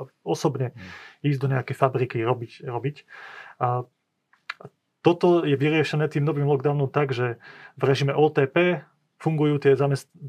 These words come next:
Speaker 1: tie miesta, kde ľudia pracujú od budúceho týždňa, tuším od pondelka. A tí, ktorí nie sú teda očkovaní alebo prekonaní, tak sa raz týždenne antigénom musia otestovať. Toto je podľa vás dostatočné?
Speaker 2: No,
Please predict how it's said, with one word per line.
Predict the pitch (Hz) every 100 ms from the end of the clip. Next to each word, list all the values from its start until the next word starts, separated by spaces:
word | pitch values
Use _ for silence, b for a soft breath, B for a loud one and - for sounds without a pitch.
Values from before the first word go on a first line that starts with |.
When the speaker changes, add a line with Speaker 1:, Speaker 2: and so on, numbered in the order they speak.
| - _ -
Speaker 1:
tie |
miesta, | 123 135 - 135
kde | 123
ľudia | 131 135
pracujú | 127 127 131 123 117 B B -
od | 131
budúceho | 127 135 120 117
týždňa, | 135 147 143
tuším | - 120
od | 120
pondelka. | 165 156 170 175 190 185 B B B 131
A | 131 131 _ - 165 - _ _ _ -
tí, | 180 185
ktorí | 156 139 131
nie | 139
sú | -
teda | 139 127 120 147 - _
očkovaní | - - - 147 143 147
alebo | 123 120
prekonaní, | 135 139 151 143 139 135
tak | 135 -
sa | 120
raz | 131 - -
týždenne | 147 127 139 131 123 -
antigénom | 139 135 143 131 131 120 113 - - 127
musia | 139 - 135 117
otestovať. | 117 - 113 104 - _ B B B B B B
Toto | - 147 143
je | 135
podľa | 135 131 120
vás | 120
dostatočné? | - 139 180 - 190 151 b b b b b b b b b b _ _ _ - B B 123
Speaker 2:
No, | 117 -